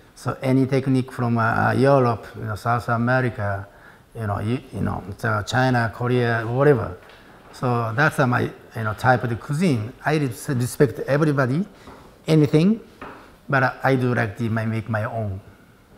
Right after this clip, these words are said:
I, actually, I have one, o-, only one rule I have. No rule is my rule. So I came here, this country, uh, nineteen eighty-five.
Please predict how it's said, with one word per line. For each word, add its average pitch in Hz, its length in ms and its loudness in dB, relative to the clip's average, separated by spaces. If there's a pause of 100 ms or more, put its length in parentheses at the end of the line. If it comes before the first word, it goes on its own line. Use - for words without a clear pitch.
(260)
I, 269 160 -6 (180)
actually, 240 220 -2
I 208 100 4
have 190 120 4
one, 185 320 0
o-, 175 180 -2 (260)
only 190 220 2
one 208 340 2 (380)
rule 147 360 2
I 123 160 2
have. 104 400 0 (640)
No 226 400 4
rule 175 720 4 (160)
is 143 160 0
my 135 140 4
rule. 104 300 0 (840)
So - 120 -6
I 175 100 2
came 180 260 0
here, 156 200 2
this 147 220 -4
country, 135 600 -2 (920)
uh, 117 340 0
nineteen 123 480 -2
eighty-five. 120 640 -2